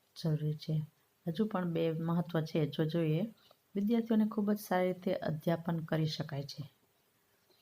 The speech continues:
અને કઠિન મુદ્દાની સરળ રીતે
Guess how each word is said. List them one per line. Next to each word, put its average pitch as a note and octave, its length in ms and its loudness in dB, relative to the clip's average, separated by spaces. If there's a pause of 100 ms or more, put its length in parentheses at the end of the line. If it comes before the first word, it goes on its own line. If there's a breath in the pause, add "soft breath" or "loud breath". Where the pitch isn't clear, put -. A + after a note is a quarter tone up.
(500 soft breath)
અને E3+ 120 2
કઠિન G#3 400 4
મુદ્દાની E3 440 2
સરળ E3 340 0
રીતે D#3+ 360 0